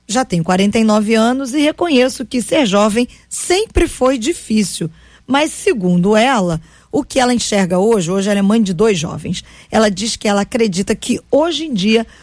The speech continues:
o que falta mais é temor a Deus." Então ela destaca que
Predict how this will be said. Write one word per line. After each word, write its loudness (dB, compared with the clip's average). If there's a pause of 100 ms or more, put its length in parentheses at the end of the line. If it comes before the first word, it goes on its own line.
(120)
o 0
que -4
falta -2
mais 2
é 2
temor 2
a 0
Deus." -10 (380)
Então 2
ela 4
destaca -2
que -2